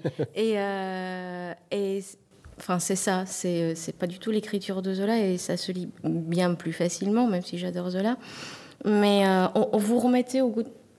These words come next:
Speaker 1: Ouais, allez-y, je vous en prie.
Speaker 2: Euh, vous, vous remettez, euh, au, au goût du jour quelque chose qu'on faisait bien avant. Et aujourd'hui, euh,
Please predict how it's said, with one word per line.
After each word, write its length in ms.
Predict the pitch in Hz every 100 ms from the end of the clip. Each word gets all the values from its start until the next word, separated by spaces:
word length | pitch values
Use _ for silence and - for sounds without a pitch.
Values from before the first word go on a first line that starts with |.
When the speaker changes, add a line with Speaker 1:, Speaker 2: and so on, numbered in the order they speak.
| -
Speaker 1:
Ouais, 260 | 120 113 - -
allez-y, 220 | 113 113
je 100 | 123
vous 60 | 107
en 40 |
prie. 180 | - 120 - -
Speaker 2:
Euh, 340 | 220 208 202 -
vous, 220 | 208 226
vous 160 | 214 226
remettez, 680 | 240 233 233 277 277 269 262
euh, 60 | 202
au, 320 | 202 214 196 -
au 100 | 208
goût 160 | 202 214
du 180 | 214
jour 240 | 220 254 277
quelque 300 | 226 214 214
chose 240 | - 240
qu'on 200 | - 196
faisait 360 | 190 202 196 196
bien 340 | 175 185 180 -
avant. 380 | - 190 226 359 - - -
Et 220 | 190 180 -
aujourd'hui, 680 | - 202 190 196 196 226 294 - - - - _ _ - -
euh, 380 | 202 180 170